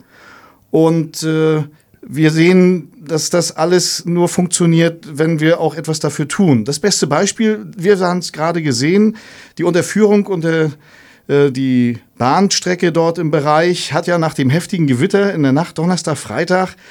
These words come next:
mal wieder, äh, Flusscharakter angenommen. Und das ist bei heftigen Regen regelmäßig so. Und wenn ich mir jetzt vorstelle, dass unsere Fläche da oben versiegelt wird, und das würde ja kommen,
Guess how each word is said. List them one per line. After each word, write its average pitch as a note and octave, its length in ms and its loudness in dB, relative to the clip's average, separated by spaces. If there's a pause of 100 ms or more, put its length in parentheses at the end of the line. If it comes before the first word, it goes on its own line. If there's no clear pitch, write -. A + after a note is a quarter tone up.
(180)
mal C3 160 2
wieder, D#3+ 440 2 (500)
äh, C#3 420 2
Flusscharakter B2+ 760 -2
angenommen. A2 420 -10 (320)
Und B2 160 0
das D#3 120 2
ist E3 100 -6
bei C#3+ 120 0
heftigen E3+ 360 0
Regen D3+ 320 2
regelmäßig F3 640 0
so. C4 340 -4 (380)
Und C3 80 0
wenn F3 100 2
ich G#3 80 6
mir G#3 80 6
jetzt - 140 -2
vorstelle, F#3 480 -2
dass E3+ 160 -2
unsere D3+ 200 -4
Fläche F3 260 -2
da D#3+ 80 -2
oben D#3+ 380 0 (440)
versiegelt C#3+ 600 2
wird, B2 220 -4
und A#2+ 100 -6
das B2+ 140 -4
würde E3 200 4
ja D3+ 140 2
kommen, F3+ 500 2